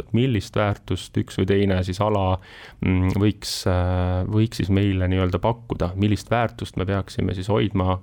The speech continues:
äh, kas kõige enam või kus siis on see nii-öelda optimum, et, äh, et mõnel juhul siis näiteks range kaitse, äh, ka metsades me metsamajanduslikku tulu ei ootagi. Ehk et seal on jäetud,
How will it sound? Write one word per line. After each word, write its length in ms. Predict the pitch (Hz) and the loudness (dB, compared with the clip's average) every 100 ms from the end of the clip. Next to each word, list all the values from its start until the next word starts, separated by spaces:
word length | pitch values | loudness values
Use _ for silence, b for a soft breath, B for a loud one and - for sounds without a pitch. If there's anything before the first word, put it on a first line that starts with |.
| - | -2
äh, 180 | 95 90 | 0 0
kas 180 | 95 - | -2 -4
kõige 200 | 92 98 | 0 2
enam 280 | 139 135 107 B B B B | 2 2 0 B B B B
või 80 | 101 104 | -2 0
kus 180 | 117 - | 0 0
siis 140 | 98 | 0
on 140 | 92 | 0
see 100 | 92 92 | 2 0
nii-öelda 240 | 92 95 | 0 0
optimum, 520 | 110 - 95 92 87 90 | -2 -2 -2 0 0 -2
et, 320 | - _ 87 | -4 _ -2
äh, 240 | 87 90 85 - _ _ _ - - - | 0 0 -2 -8 _ _ _ -20 -8 -2
et 240 | 107 - - | 0 0 0
mõnel 220 | 110 104 | 2 4
juhul 240 | 98 101 101 | 2 2 0
siis 80 | 98 | 0
näiteks 260 | 98 95 - | 0 0 0
range 300 | 107 113 95 | 0 2 2
kaitse, 320 | 92 90 - | 2 0 -4
äh, 720 | 95 95 95 95 - 139 101 95 | -2 0 0 -2 -4 -2 0 2
ka 60 | 98 | 2
metsades 540 | 101 110 - 95 95 - | 2 0 -2 -2 -2 0
me 320 | 95 98 95 95 - - | 0 2 0 -2 -4 -4
metsamajanduslikku 520 | 110 107 98 95 104 98 | 0 2 2 0 -2 -2
tulu 180 | 101 | 0
ei 80 | 98 101 | 2 0
ootagi. 400 | 92 - 95 101 B B B B | 0 -6 -6 -6 B B B B
Ehk 160 | 98 - | -2 -2
et 140 | - | 0
seal 160 | 107 101 | 2 2
on 80 | 101 | 2
jäetud, 400 | 98 - 90 | 2 0 -6